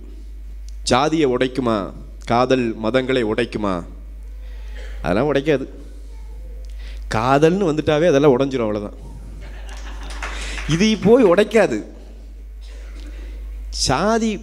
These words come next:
மாற்று சாதியை சேர்ந்தவன், மாற்று மதத்தை சேர்ந்தவன் என்கிற சிந்தனையிலே கூட காதல் முளைப்பதில்லை. காதல் முளைத்து விடுகிறது. பிறகேது மதம், பிறகேது சாதி,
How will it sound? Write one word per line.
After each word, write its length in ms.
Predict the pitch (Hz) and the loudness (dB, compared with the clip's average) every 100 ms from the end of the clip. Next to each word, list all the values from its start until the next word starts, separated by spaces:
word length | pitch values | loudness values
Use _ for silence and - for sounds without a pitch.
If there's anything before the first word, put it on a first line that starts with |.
| - | -4
மாற்று 580 | 127 160 233 233 254 240 | 2 4 4 2 0 2
சாதியை 520 | - 233 226 233 220 220 | 4 6 6 4 4 4
சேர்ந்தவன், 360 | 196 185 185 | 4 4 2
மாற்று 460 | 165 180 220 - 240 | 2 2 2 2 4
மதத்தை 380 | 202 220 220 233 | 6 4 2 2
சேர்ந்தவன் 320 | 233 220 220 208 | 6 6 6 4
என்கிற 260 | 202 185 180 | 4 2 2
சிந்தனையிலே 440 | 190 208 202 202 | 0 2 2 2
கூட 180 | 185 202 | 4 2
காதல் 380 | 190 156 151 135 | 2 2 2 4
முளைப்பதில்லை. 500 | 123 113 92 85 85 - - - - - | 2 2 -2 -4 -8 -10 -14 -12 -12 -12
காதல் 480 | - 92 110 160 208 | -6 -2 2 2 2
முளைத்து 360 | 185 165 196 170 | 0 0 0 0
விடுகிறது. 460 | 156 151 151 185 214 | 0 0 2 0 2
பிறகேது 480 | 151 151 170 202 214 | 2 2 2 2 2
மதம், 300 | 147 185 190 | 2 0 2
பிறகேது 380 | 139 135 147 | 0 2 0
சாதி, 300 | 147 98 92 | -2 -10 -10